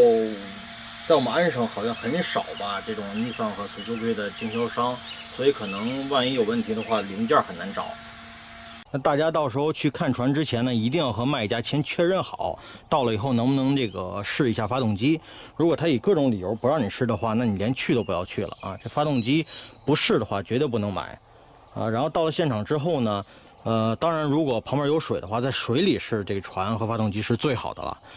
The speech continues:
如果不方便的话呢，接上水管儿试一下发动机也行。呃，那试的时候先试这个能不能打着火儿。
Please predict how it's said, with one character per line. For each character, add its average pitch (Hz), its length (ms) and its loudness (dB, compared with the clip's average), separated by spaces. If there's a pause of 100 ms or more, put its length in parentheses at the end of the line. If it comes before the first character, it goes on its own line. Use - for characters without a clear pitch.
(140)
如 147 200 2
果 110 260 2
不 143 140 -2
方 160 200 2
便 170 160 2
的 110 80 0
话 101 140 0
呢， 98 100 -2
接 143 180 -2
上 139 140 0
水 135 180 0
管 123 180 0
儿 87 200 -4
试 107 360 0
一 98 40 -2
下 107 140 -2
发 107 100 -2
动 107 120 2
机 107 120 0
也 80 140 -2
行。 - 320 -2 (640)
呃， 110 200 2
那 151 160 2
试 - 440 0
的 139 80 2
时 117 100 0
候 131 100 0
先 175 320 0
试 143 280 2
这 117 160 0
个 98 240 0
能 113 140 2
不 139 60 4
能 147 100 2
打 98 120 -2
着 110 180 2
火 95 220 -6
儿。 82 200 -2